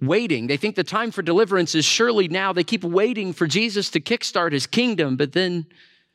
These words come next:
Jesus dies. He dies on a cross. And the followers of Jesus are confused. They don't know what's gonna happen next. They can't see the end. Because God doesn't raise Jesus from the dead instantly.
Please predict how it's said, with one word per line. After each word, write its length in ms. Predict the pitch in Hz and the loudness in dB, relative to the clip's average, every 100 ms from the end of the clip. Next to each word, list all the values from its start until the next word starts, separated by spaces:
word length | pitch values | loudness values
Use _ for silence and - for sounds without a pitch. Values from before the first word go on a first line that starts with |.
| _ _ _ _ _ _ _ - | _ _ _ _ _ _ _ 0
Jesus 340 | 113 107 95 | 2 2 0
dies. 580 | - - 80 - - - _ _ _ _ _ _ _ _ _ _ _ _ _ _ _ _ _ | -2 -6 -8 -10 -14 -18 _ _ _ _ _ _ _ _ _ _ _ _ _ _ _ _ _
He 80 | 120 | -6
dies 280 | 113 110 170 | -4 -6 -4
on 100 | 160 | -6
a 40 | |
cross. 580 | 143 - - 123 - - - _ _ _ _ _ _ _ _ _ _ _ _ - - | -6 -4 -6 -6 -8 -10 -14 _ _ _ _ _ _ _ _ _ _ _ _ -8 0
And 120 | 107 | 2
the 40 | |
followers 420 | 120 127 160 156 | 2 2 2 0
of 80 | 123 | -2
Jesus 360 | 107 147 151 - | -2 -2 0 -2
are 80 | 110 | -2
confused. 480 | - - 147 139 | -4 0 2 2
They 100 | 117 | 2
don't 280 | 117 131 - | 0 0 2
know 240 | 120 143 147 | 2 4 2
what's 300 | 120 131 - | 2 0 0
gonna 180 | 127 | -2
happen 340 | 117 123 123 117 | -2 -4 -4 -2
next. 260 | 117 - | -2 -2
They 100 | 135 | -4
can't 300 | 131 - 190 | -2 -2 -4
see 300 | - - 180 | -4 -4 0
the 200 | 151 151 | 2 2
end. 340 | 156 - 117 - _ _ _ _ _ _ _ _ _ _ _ _ _ _ _ | 0 -4 -12 -16 _ _ _ _ _ _ _ _ _ _ _ _ _ _ _
Because 240 | 123 131 131 | -4 -2 -2
God 220 | 135 151 | -4 -2
doesn't 260 | 156 151 - | -4 -4 -2
raise 260 | 147 131 | 0 0
Jesus 360 | - 92 85 - | 0 -2 -2 -2
from 200 | - 92 | 0 0
the 80 | 87 | 2
dead 340 | 82 80 - | 2 0 -2
instantly. 800 | - 85 - - - - - - | -2 0 0 -2 -6 -8 -12 -16